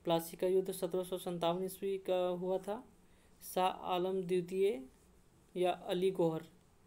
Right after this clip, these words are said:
शाह आलम द्वितीय, सत्रह सौ उनसठ से अठारह सौ छः ईस्वी तक। पानीपत का तीसरा युद्ध सत्रह सौ इकसठ ईस्वी में हुआ। बक्सर का युद्ध सत्रह सौ चौसठ में हुआ। इलाहाबाद की संधि उन्नीस सौ पैंसठ में, sorry, उन्नीस सौ पैंसठ नहीं, यहाँ पर होगा,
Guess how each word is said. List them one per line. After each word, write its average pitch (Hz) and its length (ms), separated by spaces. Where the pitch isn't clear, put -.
शाह - 280
आलम 185 240
द्वितीय, 175 280
सत्रह 175 320
सौ 185 200
उनसठ 180 240
से - 160
अठारह 180 320
सौ 175 160
छः 180 200
ईस्वी 175 280
तक। 160 200
पानीपत 208 480
का 208 100
तीसरा 202 380
युद्ध 208 220
सत्रह 196 360
सौ 196 140
इकसठ 202 600
ईस्वी 190 300
में 202 140
हुआ। 202 300
बक्सर 170 460
का 202 140
युद्ध 190 220
सत्रह 190 320
सौ 190 140
चौसठ 185 520
में 202 160
हुआ। 214 320
इलाहाबाद 190 500
की 196 100
संधि 196 680
उन्नीस 190 360
सौ 214 300
पैंसठ 190 520
में, 226 260
sorry, 190 280
उन्नीस 185 220
सौ 196 60
पैंसठ 180 300
नहीं, 185 160
यहाँ 180 140
पर 170 120
होगा, 165 240